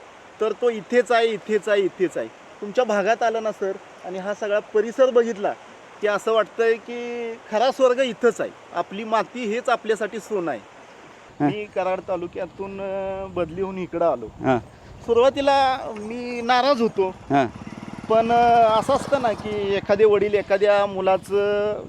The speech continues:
Speaker 1: इच्छा नसताना लग्न लावून देतात
Speaker 2: <laughs> हां.
Speaker 1: आणि नंतर मग तो त्या पत्नीच्या प्रेमात पडतो.
Speaker 2: हां.
Speaker 1: तसं सुरुवातीला मी नाराजीनंच इकडं आलो होतो, पण हा सगळा परिसर बघून सर मनापासून आवडला.
Speaker 2: हां. तर आम्ही आता येऊन पोचलोय सनपूरमध्ये.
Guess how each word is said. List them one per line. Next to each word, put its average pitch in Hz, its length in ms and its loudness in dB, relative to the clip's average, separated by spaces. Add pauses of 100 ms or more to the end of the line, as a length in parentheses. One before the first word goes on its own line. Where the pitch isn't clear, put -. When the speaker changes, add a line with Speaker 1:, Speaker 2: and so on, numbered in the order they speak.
(120)
Speaker 1:
इच्छा 175 320 -4
नसताना 208 400 2
लग्न 202 280 2
लावून 202 300 4
देतात 185 480 2
Speaker 2:
<laughs> 151 140 -2
हां. 214 360 0
Speaker 1:
आणि 214 560 0
नंतर 214 460 4
मग 233 280 2 (340)
तो 233 120 8
त्या 233 160 2
पत्नीच्या 233 460 0
प्रेमात 208 320 4
पडतो. 160 380 0
Speaker 2:
हां. 135 260 2 (160)
Speaker 1:
तसं 165 180 -2
सुरुवातीला 214 560 4
मी 240 200 -4
नाराजीनंच 240 600 2
इकडं 247 220 4
आलो 220 180 6
होतो, 196 200 2 (300)
पण 185 100 -6
हा 185 180 0
सगळा 226 260 4
परिसर 233 460 4
बघून 226 300 2
सर 226 240 2
मनापासून 180 640 0
आवडला. 117 360 0
Speaker 2:
हां. 127 120 0 (480)
तर - 60 2
आम्ही 156 220 2
आता 170 160 2
येऊन 170 220 6
पोचलोय 156 340 4 (420)
सनपूरमध्ये. 135 420 4